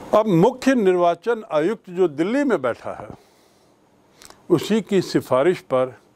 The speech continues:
क्षेत्रीय आयुक्त की नियुक्ति का प्रावधान है। और क्षेत्रीय आयुक्त जो हैं, वो सीधा चुनाव आयुक्त के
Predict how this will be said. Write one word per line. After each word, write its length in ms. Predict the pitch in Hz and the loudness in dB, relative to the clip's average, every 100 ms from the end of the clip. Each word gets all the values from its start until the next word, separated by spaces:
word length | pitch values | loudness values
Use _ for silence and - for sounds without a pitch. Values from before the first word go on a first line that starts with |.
| _ _ _ _ _ _ _ _ - | _ _ _ _ _ _ _ _ -4
क्षेत्रीय 580 | - 151 147 190 185 180 | 0 0 2 2 4 2
आयुक्त 320 | 117 123 156 | 0 0 -2
की 260 | - - 113 | -4 -6 -6
नियुक्ति 480 | 104 110 143 135 151 | -4 0 0 0 -6
का 200 | - 131 | -2 -2
प्रावधान 920 | - _ 127 110 107 98 104 123 117 95 - | -4 _ -2 0 -2 -8 -6 -4 -6 -12 -20
है। 340 | - 127 101 - _ _ _ _ _ _ _ _ _ _ _ _ _ _ _ | -4 -2 -2 -10 _ _ _ _ _ _ _ _ _ _ _ _ _ _ _
और 180 | 123 123 | -2 -2
क्षेत्रीय 600 | - - 135 - 214 208 120 | 0 0 2 2 0 0 0
आयुक्त 320 | 123 151 123 | 0 0 -2
जो 200 | 117 120 | -2 0
हैं, 220 | 127 175 | 0 -2
वो 160 | 156 143 | -2 -6
सीधा 640 | - - 254 196 131 113 - _ _ _ _ _ | -6 0 2 2 0 -4 -8 _ _ _ _ _
चुनाव 420 | 135 131 165 170 117 | -4 0 0 -2 -4
आयुक्त 520 | 117 131 151 _ 143 | -4 -4 -8 _ -4
के 260 | 151 214 | 0 0